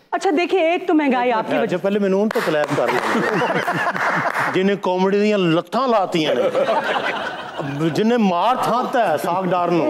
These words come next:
Speaker 2: बस भाई, बस, ब्रेक ले लो वीना जी, इस तू ज्यादा कॉमेडी नहीं हो सकती। मोअज़्ज़ज़ ख़वातीन और हज़रात, मैं अपनी गलतियां तस्लीम करना।
Speaker 1: ये क्या हुआ?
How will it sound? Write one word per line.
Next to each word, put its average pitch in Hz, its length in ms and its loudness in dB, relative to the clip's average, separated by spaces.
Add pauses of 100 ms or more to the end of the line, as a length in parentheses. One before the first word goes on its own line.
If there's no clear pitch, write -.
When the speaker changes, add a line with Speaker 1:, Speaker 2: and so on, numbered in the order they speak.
(120)
Speaker 2:
बस 233 680 0
भाई, 226 120 2
बस, 185 360 -2 (260)
ब्रेक 208 560 2
ले 226 120 0
लो 233 120 2
वीना 220 260 2
जी, 226 180 2 (480)
इस 262 280 0
तू 240 100 2
ज्यादा 214 240 2
कॉमेडी 202 320 0
नहीं 196 120 0
हो 165 60 0
सकती। - 1300 -6
मोअज़्ज़ज़ 147 280 0
ख़वातीन 131 360 -2
और 127 60 0
हज़रात, 120 400 -2 (840)
मैं 143 220 -2
अपनी 147 260 0
गलतियां 131 360 -2
तस्लीम 127 360 -4
करना। 135 340 -2 (240)
Speaker 1:
ये 170 80 0
क्या 160 180 -4
हुआ? 147 260 -4